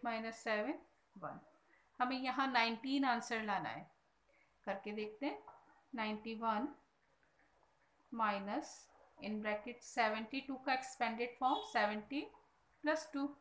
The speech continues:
नाइंटी वन, ब्रैकेट खोल दिया हमने, साइन चेंज हो गए, सब सब्ट्रैक्ट के हो गए। नाइंटी वन माइनस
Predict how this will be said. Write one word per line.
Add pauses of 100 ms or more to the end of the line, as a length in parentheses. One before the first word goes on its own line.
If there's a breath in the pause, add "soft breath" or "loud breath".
(840)
नाइंटी
वन,
ब्रैकेट
खोल
दिया
हमने, (840)
साइन
चेंज
हो
गए,
सब
सब्ट्रैक्ट
के
हो
गए। (640)
नाइंटी
वन
माइनस